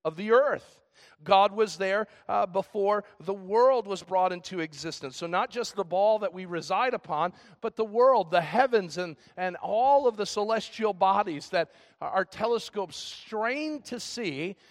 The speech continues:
God was there before all of that came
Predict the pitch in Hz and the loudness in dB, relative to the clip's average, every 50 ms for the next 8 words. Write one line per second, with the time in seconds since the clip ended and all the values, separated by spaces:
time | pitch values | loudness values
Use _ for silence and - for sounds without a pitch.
0 | - - _ 156 147 - 220 233 247 262 269 269 269 233 196 202 202 185 165 147 | -20 -20 _ -8 -4 -2 0 2 2 4 2 2 0 -2 -4 -4 -4 -4 -6 -10
1 | - - - 160 185 254 262 247 202 160 147 151 147 - - _ - 185 185 - | -16 -18 -4 0 2 4 4 4 4 4 4 2 0 -4 -12 _ -8 -8 -8 -6
2 | - 202 202 196 190 - - - 202 226 254 269 269 226 180 156 160 156 160 - | -4 -2 -2 -2 -2 -4 -4 -2 0 2 2 2 0 0 -2 0 0 0 0 -2
3 | - - - 190 185 165 143 127 123 135 139 | -6 -10 -8 -6 -4 -4 -4 -4 -4 -6 -8